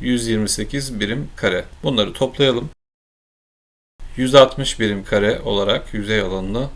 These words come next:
buluruz. Yüzey alanı elli dört metre kare olan küp şeklindeki su deposunun bir ayrıtı kaç metredir? Küpün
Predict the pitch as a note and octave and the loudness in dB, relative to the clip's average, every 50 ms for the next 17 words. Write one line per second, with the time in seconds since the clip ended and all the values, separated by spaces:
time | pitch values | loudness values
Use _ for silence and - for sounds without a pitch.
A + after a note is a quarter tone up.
0 | - - - - G2+ F#2+ F2+ - - - - - - - - - - _ _ _ | -10 -8 -6 -4 -4 -4 -4 -6 -8 -10 -12 -12 -12 -12 -14 -16 -20 _ _ _
1 | _ _ _ _ _ _ _ _ _ _ _ _ _ _ _ _ _ _ _ _ | _ _ _ _ _ _ _ _ _ _ _ _ _ _ _ _ _ _ _ _
2 | _ _ _ _ _ _ - A2+ A#2+ C3 C3+ C#3+ E3 E3+ E3+ D3+ A#2+ G#2+ G#2+ G#2+ | _ _ _ _ _ _ -8 -4 -4 -2 2 4 6 6 6 6 6 4 4 4
3 | G#2+ C3 D#3+ F3 - - - - A#2+ B2 A#2 C3 C3 C3+ D#3 E3 D#3+ - C#3+ B2 | 4 2 2 2 0 -4 -6 -4 -2 0 0 0 4 4 4 4 4 0 -2 -4
4 | A2+ - - G#2 G2+ - G#2 F#2+ F#2+ F#2 F#2 F#2+ F#2 F#2 F#2 - - - - E3 | -4 -2 -4 -4 -2 -2 -2 -2 0 0 0 -2 -2 -4 -6 -10 -14 -8 -8 -8
5 | D#3+ - - - A#2+ G#2 - - G2 F#2+ F#2 F#2 E2+ - - F2 - - - C3 | -6 -6 -4 -4 -4 -4 -4 -6 -6 -4 -4 -6 -8 -8 -10 -10 -8 -6 -4 -2
6 | B2+ B2+ - - A#2+ A2+ - B2 A#2+ B2+ C3+ D3 C#3+ - - - - - - G#2 | -2 -2 -2 -2 -4 -6 -4 -4 -4 -2 -2 -2 -6 -8 -12 -16 -16 -14 -10 -2
7 | A2+ C#3+ D#3+ D3 - - A2 A2 G#2+ G2+ G2 G2 F#2+ - - C#3 C3+ C#3 - - | 0 0 0 0 0 2 4 4 4 4 0 -2 -4 -4 -4 -4 -4 -6 -2 0
8 | C#3+ C3+ C3+ - - G#2+ F#2+ F2 - - F2+ E2+ F2+ - - - - - - - | 0 0 0 -4 -4 -4 -4 -4 -6 -8 -8 -8 -10 -12 -12 -14 -14 -14 -4 -4
9 | G#3 E3+ - D3+ D3 E3 F3+ F#3 | -2 -2 0 0 0 0 -2 -4